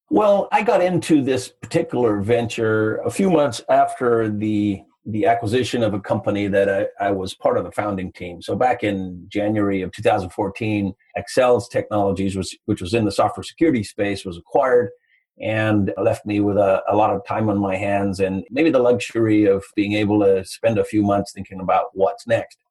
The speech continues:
Like most entrepreneurs, you, you tend toward trying to solve a problem that you've encountered personally, and I suppose that was true in this case for sure. I grew up overseas, and one of the aspects of my upbringing was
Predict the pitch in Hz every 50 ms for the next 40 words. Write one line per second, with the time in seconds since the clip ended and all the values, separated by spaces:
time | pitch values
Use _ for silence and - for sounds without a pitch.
0 | - 120 120 139 156 151 175 180 170 170 - 143 131 117 113 - - 120 127 131
1 | 131 127 113 120 120 110 101 _ - 123 123 110 - 160 147 143 139 127 113 -
2 | 131 135 127 127 127 127 123 113 101 101 - - 139 127 131 123 - 123 113 110
3 | - 123 117 113 117 113 104 110 98 - - 123 123 113 113 117 113 110 107 101
4 | - 110 101 107 104 104 - - 110 107 104 - - 87 87 - _ _ - 120
5 | 120 - - - 135 147 151 123 113 98 98 101 101 - - - - 101 95 -
6 | 104 95 - - 101 101 95 - - - - _ _ - - 135 127 117 110 110
7 | 113 113 110 - - 104 98 92 - - - - 82 - - - - 110 101 98
8 | - _ _ - 113 110 101 156 190 165 165 185 165 165 151 151 117 - - 110
9 | 110 104 107 110 110 - - - - - 107 113 110 107 107 107 101 101 98 104
10 | - - 123 123 117 113 113 120 117 117 - - 113 110 - 110 104 101 - -
11 | - 107 110 110 117 110 104 - _ _ _ _ _ _ _ _ - 117 - -
12 | 123 117 110 107 107 110 107 104 101 98 95 95 98 92 - - - -